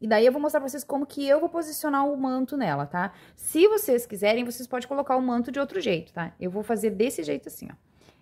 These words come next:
Essa parte aqui, ó, do manto, eu vou passar por trás do bracinho dela, desse jeito,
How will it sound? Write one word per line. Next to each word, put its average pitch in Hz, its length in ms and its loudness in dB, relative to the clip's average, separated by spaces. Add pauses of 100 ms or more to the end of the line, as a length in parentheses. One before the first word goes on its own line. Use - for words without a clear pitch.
Essa 294 360 4
parte 247 380 4
aqui, 233 220 -4
ó, 180 220 0 (1300)
do 202 140 4
manto, 220 400 2
eu 220 120 2
vou 233 120 0
passar 254 240 2
por 262 180 -4
trás 277 400 4
do 370 60 -2
bracinho 302 520 0
dela, 175 560 2 (920)
desse 262 360 4
jeito, 202 460 0